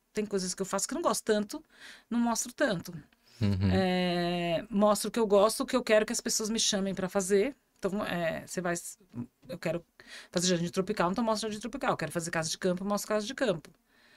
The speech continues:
Speaker 1: E eu sou uma pessoa muito visual. Eu sou aquela que eu vejo o Instagram, vejo Reels, tudo sem som. Eu vou fazer pá, pá, pá, pá. Eu, eu não fico ali olhando, lendo tudo.
Speaker 2: Uhum.
Speaker 1: E aí elas falam, "Não, mas as pessoas leem."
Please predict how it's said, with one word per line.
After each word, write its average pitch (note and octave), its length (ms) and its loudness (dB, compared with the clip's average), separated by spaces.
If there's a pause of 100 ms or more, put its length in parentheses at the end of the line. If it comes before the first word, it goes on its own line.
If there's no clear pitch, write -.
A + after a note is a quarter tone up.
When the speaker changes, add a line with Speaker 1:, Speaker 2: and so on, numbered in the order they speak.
(400)
Speaker 1:
E A#3+ 280 0 (800)
eu A3+ 180 4
sou B3+ 160 0
uma A3+ 80 -2
pessoa A#3 220 -4
muito A#3+ 160 0
visual. B3 540 0
Eu G3 120 2
sou G3+ 180 0
aquela F#3+ 220 0
que G3 120 -4
eu F#3+ 120 4
vejo F#3 540 0
o G3 60 -2
Instagram, F3 420 0
vejo F3 380 -2 (140)
Reels, F#3+ 340 -2
tudo A3 180 -12
sem E4+ 240 -6
som. G3+ 500 2
Eu G#3 60 4
vou F#3+ 100 -4
fazer G3 200 -2
pá, G3 260 -2
pá, G#3+ 120 -4
pá, - 180 -12
pá. A3+ 260 0
Eu, A3 180 0 (760)
eu G3 140 -2
não B3+ 440 0
fico B3+ 260 -2
ali A3 160 6
olhando, G3+ 680 6
lendo G3 260 2
tudo. D3+ 500 -4
Speaker 2:
Uhum. G#2 460 4 (260)
Speaker 1:
E G#3 140 2
aí G#3 60 6
elas G#3+ 160 2
falam, A#3+ 160 0
"Não, C4+ 160 4
mas A#3+ 160 0
as F3 100 -6
pessoas F#3 300 -4
leem." G3 340 -4